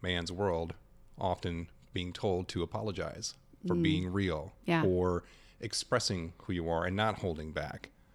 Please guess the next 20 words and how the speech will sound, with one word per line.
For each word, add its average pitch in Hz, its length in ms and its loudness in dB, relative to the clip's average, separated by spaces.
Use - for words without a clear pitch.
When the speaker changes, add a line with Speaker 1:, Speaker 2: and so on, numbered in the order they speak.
Speaker 1:
You - 100 -4
Speaker 2:
Yeah. 190 200 4
Speaker 1:
know? - 40 0
So - 260 0
that, 95 400 2
and 135 260 0
I, 127 200 0
I 131 80 4
do 117 420 4
feel 107 360 2
like 95 240 2
the 90 60 -4
tide 87 380 0
is 82 100 -6
turning 95 540 -2
if 110 120 -6
you 98 80 -2
stop - 280 -2
watching 80 400 -4
national 87 580 0